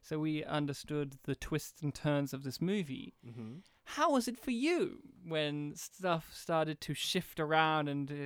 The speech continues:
Speaker 1: you got to see things from different perspectives and you had part one, part two, part three? How did it feel?
Speaker 2: Yeah, after part one, it became, it was a compl-, it almost felt like a completely different movie, and I
Speaker 1: Yes.
Speaker 2: really attached myself to that.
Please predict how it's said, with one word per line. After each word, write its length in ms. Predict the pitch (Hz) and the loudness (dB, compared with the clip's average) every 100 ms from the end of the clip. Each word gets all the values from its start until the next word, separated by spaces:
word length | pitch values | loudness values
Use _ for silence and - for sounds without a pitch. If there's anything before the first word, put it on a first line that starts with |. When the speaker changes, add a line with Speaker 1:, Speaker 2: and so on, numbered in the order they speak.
| 135 | -6
Speaker 1:
you 240 | 131 135 | -6 -2
got 80 | 156 | -2
to 60 | 147 | -2
see 200 | - 156 | 0 0
things 280 | 147 156 - | 0 -2 -2
from 100 | 156 | -2
different 320 | 156 - 147 | -2 -2 -4
perspectives 500 | 139 - 151 - 139 | -4 0 0 0 -4
and 120 | 143 | -2
you 60 | 139 | 0
had 180 | 143 131 | 0 0
part 300 | - 139 - | 2 2 4
one, 240 | 214 185 | 4 4
part 260 | 147 143 127 | 2 2 2
two, 320 | - 202 160 | 2 4 4
part 240 | - 143 | 0 -6
three? 480 | - 214 196 147 139 - _ _ - | 0 2 2 0 -4 -12 _ _ -8
How 100 | 180 | -4
did 160 | 165 | -4
it 80 | 156 | -4
feel? 320 | - 196 165 190 _ _ _ | -6 -6 -6 -12 _ _ _
Speaker 2:
Yeah, 200 | 170 220 | -2 0
after 440 | 156 202 226 - 247 | 2 0 -2 -4 -4
part 420 | - 196 185 170 | -2 2 2 2
one, 420 | 131 147 156 117 | -2 -2 0 -2
it 140 | 123 117 | -6 -8
became, 720 | 135 - 175 185 180 165 165 143 _ _ _ _ - | -10 -8 -6 -4 -6 -8 -12 -20 _ _ _ _ -14
it 120 | 165 | -8
was 180 | 160 156 | -6 -8
a 40 | |
compl-, 340 | - 170 - - | -8 -8 -8 -6
it 60 | |
almost 260 | 190 190 175 | -2 -2 -2
felt 140 | 202 | -4
like 80 | 175 | -4
a 60 | 160 | -6
completely 420 | - - 156 151 | -14 -12 -8 -8
different 320 | 139 - 123 | -8 -8 -8
movie, 460 | 113 143 190 135 104 | -6 -4 -4 -6 -8
and 160 | 104 | -8
I 100 | 107 | -6
Speaker 1:
Yes. 160 | 120 - | -6 -6
Speaker 2:
really 400 | 151 147 135 127 | -6 -6 -6 -6
attached 420 | 117 - 170 - | -8 -12 -14 -12
myself 400 | 120 107 101 101 | -12 -10 -10 -12
to 100 | - | -14
that. 340 | 98 95 95 | -14 -14 -14